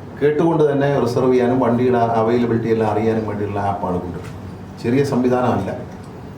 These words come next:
കെ എസ് ആർ സിയുടെ ഡിജിറ്റലൈസേഷൻ, സുരക്ഷിതത്വം, കെ എസ് ആർ സി യാത്ര സുരക്ഷിതമാണെന്ന് അവിടെ ഞങ്ങൾ ഫയർ extinguisher വാങ്ങിച്ചു വയ്ക്കാനുള്ള കാരണം, കെ എസ് ആർ സി യാത്ര സുരക്ഷിതമാണ്,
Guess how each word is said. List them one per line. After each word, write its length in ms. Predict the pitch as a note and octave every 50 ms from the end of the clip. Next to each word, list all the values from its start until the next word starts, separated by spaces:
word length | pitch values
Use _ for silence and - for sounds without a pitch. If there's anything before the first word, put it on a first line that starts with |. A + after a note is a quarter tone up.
| - - -
കെ 80 | A2 A#2 A#2
എസ് 100 | A#2 B2
ആർ 60 | A#2+ A#2+ B2+
സിയുടെ 140 | B2 A#2 A2+ A2+
ഡിജിറ്റലൈസേഷൻ, 720 | A2+ B2 A#2+ - B2+ B2 A#2+ - A2+ A2 G2+ F#2 F2+ E2 - - - - - - - - - - - - - -
സുരക്ഷിതത്വം, 640 | - C3 C#3 C3+ - - D3 B2 - - - - - - - - - - - - - - - - - - - - - -
കെ 80 | - C#3
എസ് 120 | D3+ D#3 F3+
ആർ 60 | F#3 F3+
സി 80 | F#3 F#3 E3+ D3
യാത്ര 200 | C#3 B2+ - D#3+ E3 -
സുരക്ഷിതമാണെന്ന് 640 | D3 C3+ C3+ C3+ C#3+ C#3 C3+ B2+ A#2 G#2 G2 F#2+ F#2+ -
അവിടെ 120 | B2 C#3 D#3 E3
ഞങ്ങൾ 140 | E3 E3 D3+ D3+
ഫയർ 140 | D3+ D#3 D#3+ -
extinguisher 400 | - - E3+ E3 D#3 D3+ D3 D3+ D3
വാങ്ങിച്ചു 240 | C#3 C#3+ C#3+ D3 C#3+
വയ്ക്കാനുള്ള 320 | C3+ - C#3 C3+ C3+ C3 B2 A#2+
കാരണം, 240 | A2 G2 - - - - - - - - - - - - - - - - - - -
കെ 100 | C#3+ E3 E3+
എസ് 100 | - G3 G3
ആർ 40 | F3+ G3
സി 80 | G3 F3+ D#3+
യാത്ര 220 | D#3 D#3 D3+ D3+ D#3 D#3 D#3 - - - - - - - - - - - - - -
സുരക്ഷിതമാണ്, 600 | B2+ B2 B2+ B2+ B2+ - - A#2+ A#2 - A2+